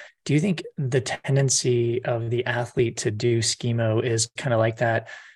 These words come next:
cross-country skier, triathlete, cyclist, like, more of that high endurance based, kinda s-, getting into skimo? Or what, what do you see in terms of who's out there with you?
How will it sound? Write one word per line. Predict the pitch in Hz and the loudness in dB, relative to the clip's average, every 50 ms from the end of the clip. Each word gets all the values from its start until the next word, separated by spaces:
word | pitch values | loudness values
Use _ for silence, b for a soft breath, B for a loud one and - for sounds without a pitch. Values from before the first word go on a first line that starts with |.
| B B B _ - | B B B _ 0
cross-country | - 135 127 - - - 143 123 - - 123 | 2 2 2 2 0 -2 -2 0 0 2 0
skier, | 120 - - - - - 127 123 120 120 117 117 117 113 113 113 | 0 0 -2 -6 -6 -2 0 2 2 4 2 2 0 0 0 -2
triathlete, | 113 - - 120 117 117 104 - 131 123 123 120 120 117 120 120 117 | -4 -4 -2 -2 -2 -2 0 0 2 2 4 4 4 4 4 2 0
cyclist, | - - - - 123 156 156 - - - - 160 | -4 -6 -4 -2 -2 -2 -2 -2 -2 -2 0 2
like, | 135 131 - 123 - - - | 2 2 2 0 -2 -2 0
more | 139 131 131 135 139 139 | 2 2 4 4 4 4
of | 139 135 127 123 | 4 4 2 2
that | 131 123 117 110 110 - | 2 2 2 2 0 -2
high | - - - - 117 120 120 | -6 -8 -6 -4 -2 -2 -2
endurance | 113 107 104 107 107 127 170 - | -2 -2 -2 0 0 0 -2 -2
based, | - - 190 196 196 - - - | -2 0 0 0 0 -2 -4 -6
kinda | - - 143 120 110 | -4 -2 0 0 0
s-, | 113 - - - - _ - | 0 -2 -4 -6 -8 _ -6
getting | - 120 120 113 110 | -4 -2 -2 0 0
into | 104 120 131 151 - - 190 | 0 0 0 0 0 -2 -4
skimo? | - - - - 190 185 190 196 208 | -4 -2 0 2 2 4 4 4 4
Or | 190 127 113 113 110 110 110 110 117 | 4 4 4 4 4 2 0 0 0
what, | 139 151 - | 0 2 2
what | 156 156 | 4 2
do | 151 | 2
you | 151 160 156 | 2 0 -2
see | - - 117 | -4 -4 -4
in | 107 104 | -4 -6
terms | 104 - 117 113 110 110 110 | -4 -2 -2 -2 -2 -2 -2
of | 107 - | -4 0
who's | - 131 123 113 | 2 2 4 4
out | 110 110 - | 2 0 0
there | - 107 101 | 0 -2 -2
with | 101 113 113 - | -2 -2 -4 -6
you? | 107 - | -8 -10